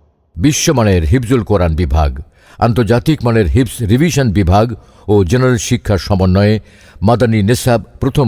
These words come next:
বর্ষ থেকে তৃতীয় বর্ষ পর্যন্ত। আমাদের সংক্ষিপ্ত বৈশিষ্ট্যসমূহ: উপমহাদেশের প্রখ্যাত হাফেজে কোরআন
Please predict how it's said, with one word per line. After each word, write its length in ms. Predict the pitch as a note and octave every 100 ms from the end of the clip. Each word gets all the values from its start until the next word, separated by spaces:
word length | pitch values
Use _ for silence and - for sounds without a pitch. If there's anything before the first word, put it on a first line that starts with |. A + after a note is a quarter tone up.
| F#2+
বর্ষ 220 | G#2 -
থেকে 280 | C#3+ G2+ F2 D2+ - _ -
তৃতীয় 320 | C#3 C#3+ C#3
বর্ষ 220 | G2 - G#2
পর্যন্ত। 460 | F2 E2 D#2 D2 C2+ A#1+ - _ -
আমাদের 300 | A#2+ C3+ C3+
সংক্ষিপ্ত 480 | - C#3 D3+ F#3+ -
বৈশিষ্ট্যসমূহ: 800 | C3+ D3 - C#3+ - F#2 E2+ D#2+ C#2+ B1+ - _ _ _
উপমহাদেশের 760 | - C3+ D3+ D3 D#3 F3 - G3
প্রখ্যাত 360 | - D3+ D3 C3+
হাফেজে 520 | F#2+ A#2+ - A2 G2
কোরআন 360 | - G#2+ A2+